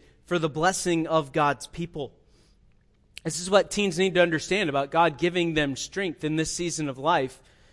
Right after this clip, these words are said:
is using that strength as a stewardship to serve those in their family, to serve those around them. And with this strength and energy comes the topic of work.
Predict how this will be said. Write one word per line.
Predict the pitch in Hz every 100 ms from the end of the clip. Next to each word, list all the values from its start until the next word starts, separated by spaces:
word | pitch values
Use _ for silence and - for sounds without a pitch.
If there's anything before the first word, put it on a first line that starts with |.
| _ _
is | 143 151 147 131 -
using | 170 143 190 170 175 156
that | 139 -
strength | - 151 135 117 -
as | 143 143
a |
stewardship | - 175 175 160 - 139 -
to | 147
serve | - 170 160 - - _ _
those | 160 160
in | 170
their | 156 143
family, | 175 180 165 127 -
to | 143
serve | - 175 180 160 147
those | 165 143
around | 147 151 165 160
them. | 131 131 _ _ _ _ _ _ _ - -
And | 147
with | 160 226 -
this | 165 185 -
strength | - - 202 202 175
and | 165
energy | 165 202 160 143 139
comes | 180 165
the | -
topic | 180 185 190 170
of | 143
work. | 160 180 -